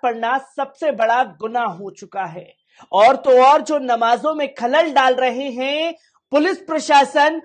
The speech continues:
उन लोगों को अंदर करने के बजाय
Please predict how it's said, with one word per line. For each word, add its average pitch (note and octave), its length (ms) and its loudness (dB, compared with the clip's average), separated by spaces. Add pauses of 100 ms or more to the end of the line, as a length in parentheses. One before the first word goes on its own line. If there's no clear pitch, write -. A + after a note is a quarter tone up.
(160)
उन B3+ 160 0 (100)
लोगों B3+ 440 4 (120)
को C#4 140 0 (680)
अंदर B3+ 400 0
करने B3+ 440 -4
के C4 180 -4
बजाय A#3+ 640 0